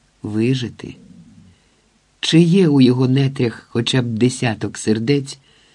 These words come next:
що б'ються в унісон не заради здобування насущного хліба? Чи лишилися в ньому мрійники, романтики, навіжені,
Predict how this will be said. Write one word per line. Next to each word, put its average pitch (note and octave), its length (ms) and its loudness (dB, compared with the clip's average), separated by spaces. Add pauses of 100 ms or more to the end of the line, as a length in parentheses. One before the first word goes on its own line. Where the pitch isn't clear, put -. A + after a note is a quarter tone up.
(280)
що - 220 0
б'ються B2+ 420 0
в B2+ 80 0
унісон D#3 540 2 (380)
не C#3 280 2
заради D3+ 520 0 (480)
здобування B2 720 0
насущного A2+ 800 -4
хліба? G#2 440 -6 (1900)
Чи - 180 -6
лишилися C#3 600 2
в A#2 40 0
ньому C3 320 2
мрійники, A#2+ 720 0
романтики, G#2+ 800 -6
навіжені, A2 760 4